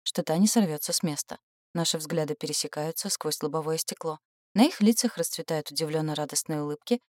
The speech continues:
и зрительный контакт тут же разрывается. Девочки проверяют, кто же таинственный водитель, подвезший Ване, эту вечную одиночку. И когда их глаза расширяются, я понимаю, что они заметили Рикардо.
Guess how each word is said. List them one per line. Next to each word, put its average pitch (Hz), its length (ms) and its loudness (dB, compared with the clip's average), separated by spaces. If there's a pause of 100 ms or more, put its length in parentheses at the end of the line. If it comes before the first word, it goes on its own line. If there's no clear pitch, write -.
(200)
и 202 80 4
зрительный 165 440 2
контакт 160 540 -2
тут 156 160 -4
же 160 100 -2
разрывается. 180 640 0 (380)
Девочки 285 360 2
проверяют, 202 460 2
кто 226 300 2
же 247 120 4
таинственный 175 600 -2
водитель, 220 480 4
подвезший 151 560 -2
Ване, 160 240 -2 (340)
эту 165 200 -2
вечную 156 420 2
одиночку. 156 560 -2 (340)
И - 60 -14
когда 165 280 2
их 156 160 0
глаза 156 320 0
расширяются, 151 640 -2
я 185 120 2
понимаю, 180 380 2
что - 180 -2
они 156 160 -2
заметили 156 420 -2
Рикардо. 175 500 0